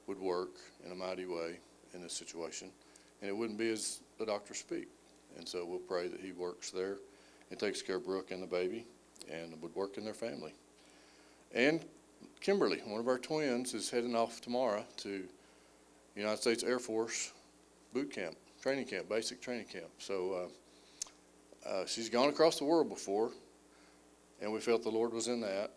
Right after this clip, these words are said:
and we feel like the Lord is here. So we're blessing it. We're praying the Lord would work in her life, that he would cover her and protect her. And we've seen him do it before, pre-, always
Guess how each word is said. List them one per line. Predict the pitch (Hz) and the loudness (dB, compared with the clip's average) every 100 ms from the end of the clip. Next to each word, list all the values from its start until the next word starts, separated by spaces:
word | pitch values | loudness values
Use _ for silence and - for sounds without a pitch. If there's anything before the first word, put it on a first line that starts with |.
| - - | -14 -8
and | 101 98 | -6 -4
we | 101 | -4
feel | 98 107 | -2 0
like | 104 104 - | 4 2 0
the | 101 | -4
Lord | 98 104 | 0 -2
is | 101 98 | -2 -6
here. | - 147 143 - - | -6 -6 -8 -12 -10
So | - 95 85 - - - - - - - | -2 -2 -2 -8 -20 -20 -20 -20 -16 -6
we're | 92 | 0
blessing | 104 117 120 135 | 4 4 4 0
it. | 135 - - - - | -2 -6 -20 -20 -18
We're | |
praying | 92 113 113 113 | -6 -2 0 0
the | 107 | 0
Lord | 110 107 | 2 0
would | 98 | 0
work | 98 107 - | -2 -2 -4
in | 92 | -6
her | 113 113 | 0 4
life, | 113 123 120 | 6 4 0
that | - 95 | -8 -10
he | 92 | -8
would | 85 - | -10 -4
cover | 113 117 117 | -2 0 -2
her | 120 123 123 - - - | -2 -2 -6 -14 -16 -12
and | 85 80 | -12 -14
protect | - 107 - | -10 -8 -6
her. | 101 104 139 - - - - - - | -4 -4 -6 -18 -20 -20 -20 -20 -14
And | 82 | -8
we've | 85 | -4
seen | 107 | -4
him | 104 101 | -4 -4
do | 104 | -4
it | - | -4
before, | - 92 123 - - - - - - - - | -4 -2 -2 -6 -16 -20 -20 -20 -20 -20 -8
pre-, | 107 - 78 | -6 -4 0
always | 90 113 82 76 90 - | 2 2 2 -2 -4 -8